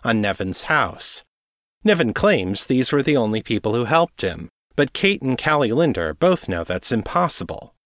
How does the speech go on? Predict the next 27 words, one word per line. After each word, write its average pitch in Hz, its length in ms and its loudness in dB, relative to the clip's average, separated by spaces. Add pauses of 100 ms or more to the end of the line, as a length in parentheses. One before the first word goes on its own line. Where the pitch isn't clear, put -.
(420)
Callie 110 480 0
is 110 100 2
scared 117 320 2
the 120 80 -2
police 143 540 0
are 117 60 -2
just 131 260 0
looking 123 260 0
for 127 160 0
a 123 60 2
scapegoat, - 800 -2 (340)
and 110 100 2
now 113 140 2
that 95 160 -2
they 95 140 0
have 156 360 -2
one, 87 320 -6 (200)
they 170 120 6
won't 190 200 6
even 139 220 2
bother 127 440 0
trying 117 340 -2
to 120 60 -6
find 101 480 -2
her 113 160 0
mentor, 117 640 0
Silas, 139 720 0